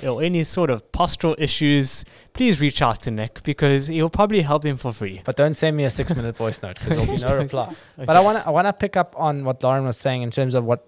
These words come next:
Speaker 2: running was like a punishment. So that, now how do you turn that into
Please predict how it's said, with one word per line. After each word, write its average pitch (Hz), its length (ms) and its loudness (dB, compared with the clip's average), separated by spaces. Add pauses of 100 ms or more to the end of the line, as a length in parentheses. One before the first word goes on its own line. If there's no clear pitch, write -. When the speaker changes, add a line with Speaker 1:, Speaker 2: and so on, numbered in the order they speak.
Speaker 2:
running 147 300 2
was 123 120 2
like 113 140 -4
a - 60 -12
punishment. - 560 -2
So - 100 0
that, 135 240 0 (320)
now 165 160 6
how 170 160 2
do 196 140 -2
you 214 60 -2
turn 170 260 2
that 147 140 8
into 127 200 -2